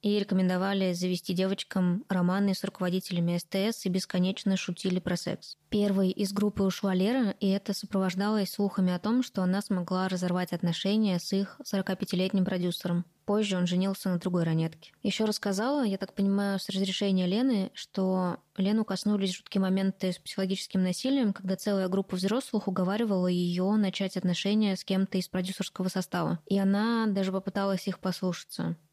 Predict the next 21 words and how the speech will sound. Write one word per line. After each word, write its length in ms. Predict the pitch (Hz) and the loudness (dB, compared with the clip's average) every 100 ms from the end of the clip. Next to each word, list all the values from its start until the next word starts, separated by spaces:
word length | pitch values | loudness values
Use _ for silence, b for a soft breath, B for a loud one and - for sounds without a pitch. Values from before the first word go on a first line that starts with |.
| - | -6
Когда 320 | 190 185 190 | -4 -2 -2
позже 680 | - 196 185 175 175 165 - _ _ | 0 0 0 0 0 -2 -4 _ _
перестала 420 | 190 185 196 185 | -2 -2 0 0
это 120 | 180 | 0
делать, 520 | 175 196 254 196 - - | 0 0 0 -2 -6 -6
ее 200 | 202 190 | -2 0
еще 200 | 190 - | 0 0
долго 260 | 185 208 214 | 0 0 0
за 100 | 185 | 0
это 160 | 180 180 | 0 -2
травили. 460 | 180 180 180 180 - _ - | 0 0 0 -2 -8 _ -2
Из-за 240 | 214 214 | 0 2
этой 240 | 254 254 | 0 0
книги 340 | 214 220 311 320 | 0 2 4 4
я 200 | 214 214 | 2 2
решила 420 | 220 - 247 277 | 0 0 0 0
пойти 480 | - 202 202 - 240 | 0 0 0 -2 -2
почитать, 720 | 220 - - - 269 - - | -2 -4 -4 -2 -2 -2 -6
как 240 | - 233 | -4 -2
вообще 340 | 214 202 - 220 | -2 -4 -2 -2
дела 580 | 190 196 202 254 277 | 0 0 2 2 0